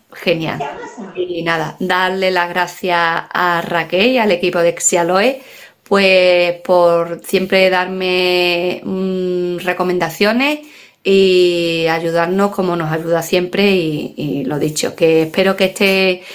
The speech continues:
testimonio os sirva para que veáis que, que, que siendo constantes, eh, podemos,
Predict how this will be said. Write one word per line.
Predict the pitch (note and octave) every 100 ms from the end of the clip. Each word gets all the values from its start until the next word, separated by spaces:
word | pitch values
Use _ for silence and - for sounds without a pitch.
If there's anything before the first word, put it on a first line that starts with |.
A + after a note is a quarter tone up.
| - -
testimonio | - F#3+ G3 F#3+ G3+ G#3 F#3+
os |
sirva | F#3+ G3 G3+ G#3+
para | G#3+ F3+
que | - E3 D#3+
veáis | D#3+ D#3 E3+ F#3+ G3
que, | - E3+ D#3 - -
que, | - D3+ D3 - - -
que | - D3+ D3
siendo | - - - A3 A#3+ C4
constantes, | A#3 - G3 F#3+ A3+ A#3 - - _
eh, | F3+ F3 E3+ E3+ E3 D#3+ D#3 D#3 D3+
podemos, | D#3+ D#3+ F3+ F3+ F3 E3+ E3 D#3+